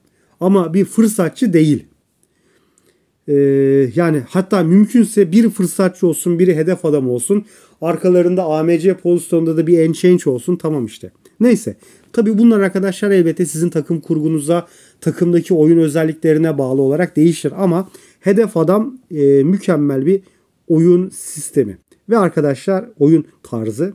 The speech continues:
oyun sistemi demişim. Ve bununla beraber bitirdik diye hatırlıyorum. Bakalım.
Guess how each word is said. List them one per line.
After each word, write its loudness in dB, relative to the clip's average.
oyun -8
sistemi -14
demişim. -8
Ve 2
bununla 2
beraber -2
bitirdik -4
diye -4
hatırlıyorum. -4
Bakalım. -4